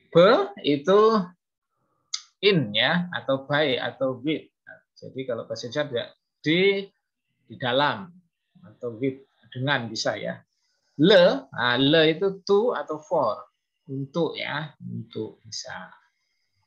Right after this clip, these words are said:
Bagi juga bisa kan, for. Nah, kalau ke itu like, as, according to. Nah, jadi like seperti ya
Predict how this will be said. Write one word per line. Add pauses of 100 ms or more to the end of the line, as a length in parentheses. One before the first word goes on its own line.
Bagi
juga
bisa
kan,
for. (920)
Nah,
kalau
ke
itu
like, (1600)
as, (960)
according
to.
Nah,
jadi
like (240)
seperti (320)
ya